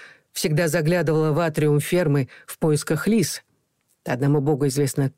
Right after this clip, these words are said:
как они туда пробираются. «Что-нибудь указывает на причину смерти?» «Пока что нет. Просто несколько небольших порезов в животах.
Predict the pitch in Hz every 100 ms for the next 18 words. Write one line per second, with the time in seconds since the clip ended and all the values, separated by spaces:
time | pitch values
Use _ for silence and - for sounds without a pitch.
0 | _ 190 190 180 160 165 170 180 160 165
1 | 160 151 - 151 - _ _ _ _ _
2 | _ _ _ _ _ - - 214 226 220
3 | 220 - 262 277 277 269 220 233 - 208
4 | 160 - 156 131 - 143 - _ _ _
5 | _ _ _ _ _ _ 165 156 156 -
6 | 165 156 - - _ _ _ _ _ _
7 | _ - 156 156 151 175 - 185 165 160
8 | 156 151 170 - 156 160 151 151 131 127
9 | 139 143 - 185 165 -